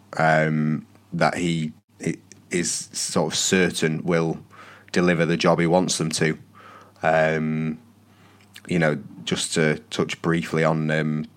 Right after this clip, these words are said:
Liverpool's seven nil win, uh, over United, Ten Hag said afterwards that the players just didn't do their jobs. They didn't fulfil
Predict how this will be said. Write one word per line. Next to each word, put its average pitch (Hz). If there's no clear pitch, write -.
Liverpool's 82
seven 80
nil 82
win, 80
uh, 76
over 87
United, 85
Ten 90
Hag 90
said 85
afterwards 80
that 82
the 85
players 82
just 82
didn't 87
do 82
their 80
jobs. 87
They 87
didn't 87
fulfil 85